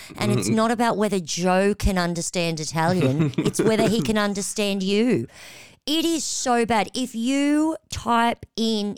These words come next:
Speaker 1: English into the Google Translate and hear how that's supposed to have been said, which I did, I re-, I should have recorded it. It was so fucking funny. I was just like,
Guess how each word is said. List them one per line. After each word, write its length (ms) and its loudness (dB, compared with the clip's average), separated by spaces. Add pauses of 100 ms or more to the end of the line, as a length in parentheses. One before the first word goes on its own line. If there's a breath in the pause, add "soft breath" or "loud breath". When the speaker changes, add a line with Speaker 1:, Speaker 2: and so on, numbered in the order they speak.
Speaker 1:
English 680 0
into 380 -4
the 100 -2
Google 340 -2
Translate 960 0 (540 loud breath)
and 160 0
hear 460 -2
how 160 -2
that's 260 -2
supposed 480 -2
to 120 0
have 200 -4
been 220 -6
said, 720 -2 (420 loud breath)
which 280 -2
I 140 2
did, 580 0 (280)
I 140 2
re-, 200 0
I 100 0
should 200 -2
have 100 -2
recorded 480 0
it. 160 0
It 120 0
was 140 -4
so 340 -2
fucking 340 -4
funny. 480 -2 (120)
I 160 4
was 140 2
just 200 0
like, 220 2